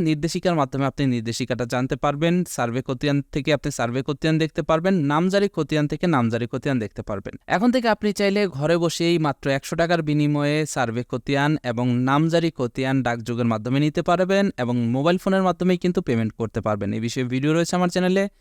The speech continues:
ভিডিওর লিংক ভিডিও ডেসক্রিপশন বক্সে দেওয়া রয়েছে। তো আমরা যেহেতু মৌজা ম্যাপ নিব, তাই এখান থেকে মৌজা ম্যাপে ক্লিক করলাম। মৌজা ম্যাপে ক্লিক করলে দেখতে পারবেন এখানে বাংলাদেশের যতগুলো বিভাগ রয়েছে প্রত্যেকটা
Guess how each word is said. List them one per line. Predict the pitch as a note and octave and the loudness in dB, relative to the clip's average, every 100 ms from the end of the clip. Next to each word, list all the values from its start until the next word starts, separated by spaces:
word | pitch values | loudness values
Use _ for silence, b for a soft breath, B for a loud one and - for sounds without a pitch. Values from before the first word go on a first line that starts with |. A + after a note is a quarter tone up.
| _ _ _ _ B2+ | _ _ _ _ -2
ভিডিওর | E3 G#3+ A3 | 2 4 4
লিংক | A3+ G#3+ C#3+ | 4 2 2
ভিডিও | D3+ C#3+ | 2 2
ডেসক্রিপশন | - C#3 - C#3 | 0 -4 0 0
বক্সে | C3 D3+ B2 | 0 -2 0
দেওয়া | G#2 G2+ | 0 -2
রয়েছে। | F2+ - - _ _ _ _ - | -4 -10 -14 _ _ _ _ 0
তো | F3+ | 2
আমরা | G#3+ | 4
যেহেতু | A#3 A#3 F#3+ D3+ | 4 4 4 4
মৌজা | F3 F#3 A3 | 2 4 4
ম্যাপ | E3 - | 2 0
নিব, | C3+ F3+ | 0 2
তাই | D#3 | 2
এখান | C3 B2+ | 0 -2
থেকে | C3+ C#3+ | 0 2
মৌজা | E3+ E3 A#2+ | 2 4 2
ম্যাপে | A2 A2 | -2 -6
ক্লিক | A2+ - | -8 -4
করলাম। | A2 G2+ - - _ _ _ C3 | -4 -2 -4 -10 _ _ _ 0
মৌজা | D#3 F#3 G#3+ | 2 4 4
ম্যাপে | G#3+ G#3+ - | 2 0 -2
ক্লিক | C#3 C#3 | -2 0
করলে | C#3 B2+ | 0 -2
দেখতে | - A#2+ | -4 -4
পারবেন | A#2 A#2+ A#2+ | -2 -2 -2
এখানে | C3+ B2 B2 | -2 0 0
বাংলাদেশের | C3+ E3+ F3+ G3+ C3+ | 0 0 0 -2 0
যতগুলো | C3+ D3 F#3 F#3+ G#3+ C3 | -2 0 0 2 2 2
বিভাগ | C3 D#3+ D3+ | 2 2 2
রয়েছে | A#2+ A#2 E3+ - | 0 0 -2 0
প্রত্যেকটা | F3 - D#3 | -2 -2 -2